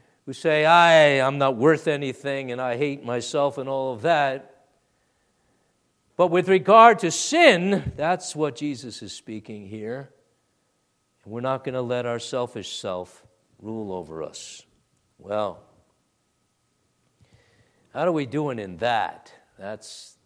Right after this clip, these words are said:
just the first of the three. Deny self, take up your cross, and lose your life. How do we do on that?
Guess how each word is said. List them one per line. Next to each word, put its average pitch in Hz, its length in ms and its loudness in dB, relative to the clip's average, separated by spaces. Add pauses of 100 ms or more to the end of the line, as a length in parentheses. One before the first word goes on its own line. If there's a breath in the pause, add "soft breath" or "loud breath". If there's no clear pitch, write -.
just - 200 -16
the - 80 -20
first 131 460 -6
of 92 80 -14
the 92 120 -12
three. 131 540 -12 (1080)
Deny 107 260 -8
self, 107 580 -6
take - 180 -12
up 98 140 -16
your 95 80 -12
cross, 110 540 -12
and 82 320 -20
lose 101 200 -16
your 87 120 -16
life. 123 580 -12 (800)
How 151 60 -20
do 185 60 -10
we 151 100 -8
do 110 300 -10
on 80 160 -16
that? 69 360 -16